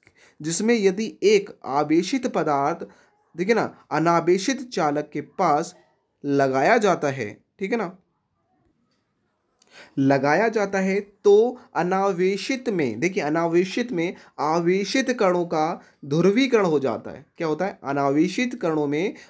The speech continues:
आवेशित कणों का ध्रुवीकरण हो जाता है और विद्युतीय प्रेरण कहते हैं। जिसे क्या कहा जाता है, ध्रु-, द्रवित हो जाता है। और क्या होता है, जिसी को हम क्या कहते हैं, और इसी घटना को हम क्या कहते हैं, जो ध्रुवीकरण हो जाता है, आवेशित कणों का जो ध्रुवीकरण हो जाता है, इसी घटना को हम विद्युतीय प्रेरण कहा जाता है। इसी घटना को क्या कहते हैं,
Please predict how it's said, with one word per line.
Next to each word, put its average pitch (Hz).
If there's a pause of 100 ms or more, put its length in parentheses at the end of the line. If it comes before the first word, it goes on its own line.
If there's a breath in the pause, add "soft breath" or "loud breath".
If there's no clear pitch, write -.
(120)
आवेशित 185
कणों 180
का 151
ध्रुवीकरण 190
हो 202
जाता 180
है 190 (360 loud breath)
और 220
विद्युतीय 175
प्रेरण 151
कहते 131
हैं। 127
जिसे 160
क्या 196
कहा 185
जाता 180
है, 165
ध्रु-, 127
द्रवित 151
हो 208
जाता 208
है। 214
और 156
क्या 170
होता 165
है, 165
जिसी 156
को 175
हम 160
क्या 156
कहते 147
हैं, 220 (200 loud breath)
और 160
इसी 156
घटना 143
को 156
हम 151
क्या 151
कहते 143
हैं, 156
जो 156
ध्रुवीकरण 170
हो 147
जाता 131
है, -
आवेशित 147
कणों 143
का 139 (280 loud breath)
जो 143
ध्रुवीकरण 143
हो 147
जाता 127
है, 165 (280 loud breath)
इसी 175
घटना 170
को 143
हम 156
विद्युतीय 156
प्रेरण 143
कहा 127
जाता -
है। -
इसी 156
घटना 151
को 165
क्या 170
कहते 165
हैं, 214